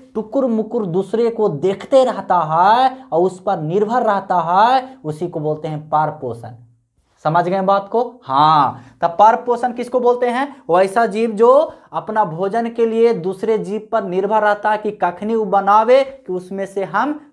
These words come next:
खाएं, उसी को बोलते हैं पर पोषण। अब देखो,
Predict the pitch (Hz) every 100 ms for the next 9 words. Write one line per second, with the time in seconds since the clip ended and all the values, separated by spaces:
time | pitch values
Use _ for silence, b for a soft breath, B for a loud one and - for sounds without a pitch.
0 | _ - 127 120 107 - _ - 139 170
1 | 160 143 131 147 123 139 160 240 277 -
2 | _ 110 104 - 101 _ _ _ _ _
3 | _ _ _ - 269 254 165 120 160 240
4 | 269